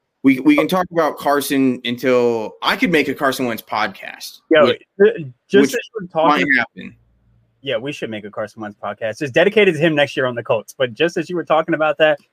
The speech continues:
Speaker 2: the free agency, um, and cap situation, the Eagles are, it looks like they're gutting everything. And we're kinda moving on to our next topic with Deshaun Jackson, because
Speaker 1: Yep.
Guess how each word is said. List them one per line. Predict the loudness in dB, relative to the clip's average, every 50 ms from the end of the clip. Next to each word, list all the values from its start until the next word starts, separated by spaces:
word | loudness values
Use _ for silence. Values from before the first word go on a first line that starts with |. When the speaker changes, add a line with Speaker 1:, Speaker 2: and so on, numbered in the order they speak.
| _ _ _ 2
Speaker 2:
the | 4 6 6 6 6 4 2 _ _ _ _ _ _ _ _ _ _ _
free | 0 4 4 4 4
agency, | 4 2 0 0 0 0 0 0 -2 -4 _ _ _ _ _ _ _ -4
um, | -2 0 0 0 -2 -4 -6
and | -8 -8 -4
cap | 0 2 2 0 0
situation, | -4 -10 -6 -4 -4 -4 -4 -6 -10 -10 -8
the | -6 -4
Eagles | -2 -2 0 0 -2 -2 -2
are, | -2 -2 -2 -4 _ _ _ _ _ _ _ _ _ _ _ _ -2
it | 2 2
looks | 4 4 2 2 2
like | 2 2 2
they're | 2 2
gutting | 4 2 2 2 0 -2
everything. | -2 -2 -2 -4 -8 -10 -10 -8 -8 -8 -8 -6
And | -4 -4
we're | -4 -4
kinda | -2 -2 0 0 0 0
moving | 0 0 0 0 0 -2
on | -2 -2 -2
to | 0 0
our | 0 0 0
next | -2 -6 -8 -4
topic | -4 -4 -4 -4 -8 -14
with | -14 -16
Deshaun | -12 -8 -8 -6 -6 -6
Jackson, | -4 -4 -4 -4 -4 -6 -10 -12
because | -12 -6 -4 -2 -2 -2 -2 -2
Speaker 1:
Yep. | -4 -4